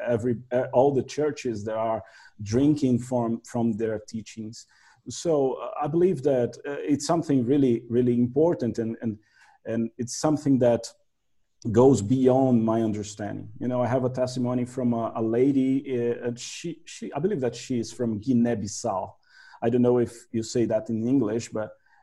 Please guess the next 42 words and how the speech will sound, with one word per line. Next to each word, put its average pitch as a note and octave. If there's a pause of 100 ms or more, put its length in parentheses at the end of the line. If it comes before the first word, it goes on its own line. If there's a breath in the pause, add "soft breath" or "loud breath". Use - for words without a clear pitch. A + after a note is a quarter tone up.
(160)
uh, A#2+ (340)
yeah, C#3+
she's D#3
from A#2
Africa. A#2
It's A2+
a, B2+
it's A#2+
a A2
small C#3
country C#3
that, A2+
that A2+
speaks, -
speaks B2+
Portuguese. G#2 (600 soft breath)
And C3
she C3+
em-, B2+
emailed C3
me G#2+
and A2+
she A#2
said, A2+
"Well, D3+
uh, B2+
we C3+
are C3
opening C3+
a, A#2 (120)
a C3
new C3+
church A2+
for G#2
us." G2
And A2+
I A2+
said, B2
"Oh, C#3+
really? F3
That's A#2
great." G#2+